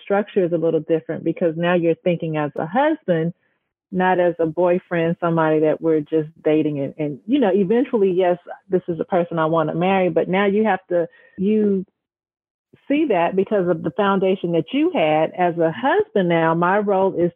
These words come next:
to protect, provide, and different things like that. And like you said, you know, with Nicole being from a different background, meshing the two together, it took a minute, I'm sure, for it to come together and to understand what your role is and what you're wanting to do for your wife,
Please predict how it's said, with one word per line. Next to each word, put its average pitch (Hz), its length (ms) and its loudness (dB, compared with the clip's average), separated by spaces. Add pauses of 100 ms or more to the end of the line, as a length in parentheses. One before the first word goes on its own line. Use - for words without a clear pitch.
to 180 80 2
protect, 185 680 -2 (380)
provide, 175 540 0
and 165 120 -2
different 175 340 -2
things 247 300 0
like 160 280 0
that. 147 440 0
And 165 420 0
like 160 240 -2
you 170 160 -2
said, 185 240 0
you 185 80 -2
know, 170 160 0
with - 160 -2
Nicole 185 460 0
being 175 360 -2
from 160 200 -6
a 151 80 -2
different 170 400 -4
background, 185 600 -2 (420)
meshing 190 500 0
the 175 160 2
two 190 160 0
together, 180 440 0
it 156 240 -2
took 208 180 -2
a 202 60 2
minute, 170 440 0
I'm 156 140 -4 (120)
sure, 160 320 0
for 156 200 0
it - 120 -6 (160)
to 262 80 0
come 311 300 -2
together 233 440 0
and 170 320 0
to - 180 -4
understand 190 800 0
what 185 300 -2
your 196 320 0
role 180 300 2
is 170 160 0
and 170 120 0
what 185 180 0
you're 185 180 0
wanting 208 440 0
to 190 120 -2
do 156 260 0
for 156 80 -2
your 147 180 2
wife, 143 400 0